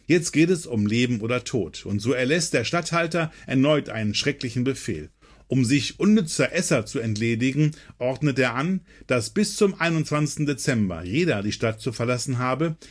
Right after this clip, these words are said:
der nicht genügend Lebensmittel für sechs Monate vorweisen kann. Tausende Hamburger sind betroffen.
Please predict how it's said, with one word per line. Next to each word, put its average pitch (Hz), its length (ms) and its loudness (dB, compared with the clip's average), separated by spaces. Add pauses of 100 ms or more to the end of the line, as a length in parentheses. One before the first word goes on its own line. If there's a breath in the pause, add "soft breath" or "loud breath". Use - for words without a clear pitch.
(140 loud breath)
der 113 80 2
nicht 165 240 2
genügend 147 480 2
Lebensmittel 123 640 2 (200 loud breath)
für 120 120 -2
sechs 135 340 -2
Monate 117 460 0
vorweisen 85 540 -2
kann. - 180 -16 (400)
Tausende 190 560 2
Hamburger 104 440 0
sind 110 180 -2
betroffen. - 480 -8